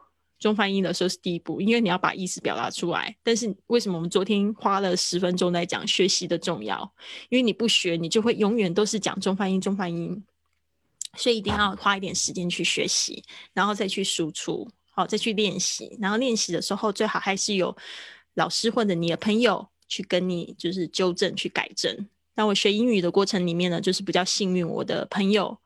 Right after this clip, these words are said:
还有我的老师，他们都很注意我发音的部分。所以有很，呃，有一些朋友会留言告诉我说，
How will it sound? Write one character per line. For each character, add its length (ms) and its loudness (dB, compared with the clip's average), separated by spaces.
还 140 0
有 60 2
我 120 0
的 80 0
老 180 0
师， 380 -2
他 100 2
们 140 4
都 100 4
很 200 0
注 200 2
意 280 0
我 240 2
发 260 2
音 160 0
的 80 0
部 180 -6
分。 320 -4
所 160 2
以 40 8
有 180 4
很， 240 -2
呃， 260 0
有 140 2
一 60 2
些 200 4
朋 160 0
友 140 2
会 100 4
留 140 4
言 160 0
告 160 -2
诉 180 0
我 80 2
说， 300 0